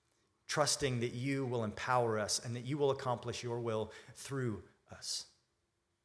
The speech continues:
Lord, we thank you that our salvation does not hinge upon our strength, it does not hinge upon our faithfulness. You are the one who saves us.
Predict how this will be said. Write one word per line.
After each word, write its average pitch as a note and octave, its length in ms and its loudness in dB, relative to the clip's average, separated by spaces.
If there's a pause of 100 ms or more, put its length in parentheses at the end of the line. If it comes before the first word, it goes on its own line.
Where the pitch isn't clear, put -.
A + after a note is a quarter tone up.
(500)
Lord, C#3 100 6
we C#3 60 6
thank D#3+ 320 6
you D3+ 60 4
that C3 120 6
our B2 160 10
salvation C3 720 4
does A#2 140 2
not A#2+ 180 2
hinge C#3 260 0
upon B2 360 0
our G#2+ 160 2
strength, D3+ 480 0
it C#3 80 -4
does B2 180 2
not A#2+ 140 0
hinge C3+ 340 -2 (300)
upon B2+ 160 2
our A2+ 80 4
faithfulness. C3 720 2
You D3+ 220 6
are C#3+ 60 8
the A#2+ 100 4
one A#2 320 2
who B2 160 -4
saves A#2+ 420 2
us. G#2+ 440 -2